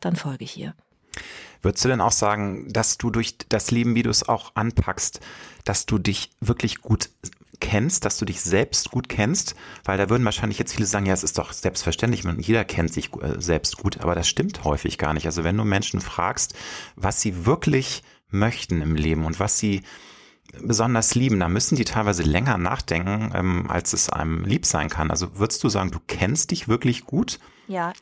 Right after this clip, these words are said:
Speaker 1: ja.
Speaker 2: Weil man verändert sich ja auch mit den Jahren, ne? Also man ver-,
Speaker 1: Mhm.
Speaker 2: man ist ja nicht derselbe Mensch wie vor zwanzig Jahren. Das kann sich ja auch total verändern.
Speaker 1: Doch,
Speaker 2: Ja.
Speaker 1: ja.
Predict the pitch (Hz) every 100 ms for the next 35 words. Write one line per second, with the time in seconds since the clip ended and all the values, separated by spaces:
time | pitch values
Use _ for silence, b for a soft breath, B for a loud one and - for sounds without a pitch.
0 | - 185 196 110 - - 120 139 - -
1 | 73 71 82 85 80 76 80 151 113 87
2 | 80 - 87 87 85 82 85 - 98 95
3 | - 95 92 98 98 95 - 98 - -
4 | 98 101 - - 73 78 - - - -
5 | 92 92 - - - - - 95 - -
6 | 87 80 - - 233 95 90 107 - 214
7 | 214